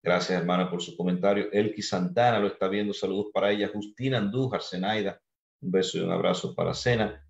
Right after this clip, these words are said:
Y Natalie M. Muñoz, oh, mi, nuestra querida, ah,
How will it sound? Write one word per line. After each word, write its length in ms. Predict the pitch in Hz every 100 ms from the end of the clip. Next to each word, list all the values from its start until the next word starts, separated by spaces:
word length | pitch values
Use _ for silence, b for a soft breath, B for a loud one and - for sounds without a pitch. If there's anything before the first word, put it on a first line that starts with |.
| _ -
Y 140 | 95
Natalie 640 | 101 110 - 117 113 113 -
M. 320 | 104 117 123
Muñoz, 680 | 117 95 90 90 131 - - -
oh, 180 | 95
mi, 60 | 101
nuestra 480 | - _ _ - -
querida, 420 | 85 85 95 90 92
ah, 200 | 82